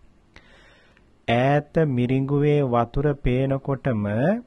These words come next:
ඉන්ද්‍රිය දැනීම් මට්ටමේදී අපට දැනෙනවා වතුර තියෙනවා කියන කාරණාවම. හැබැයි ඒ මොහොතේම පෙරපසු නොවී අපට නුවණක්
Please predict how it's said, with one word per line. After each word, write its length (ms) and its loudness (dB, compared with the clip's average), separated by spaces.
ඉන්ද්‍රිය 560 4
දැනීම් 500 2
මට්ටමේදී 800 0
අපට 340 0
දැනෙනවා 580 0
වතුර 440 0
තියෙනවා 760 0
කියන 360 -4
කාරණාවම. 760 -2
හැබැයි 420 4
ඒ 200 4
මොහොතේම 680 0
පෙරපසු 580 0
නොවී 340 2
අපට 360 0
නුවණක් 480 2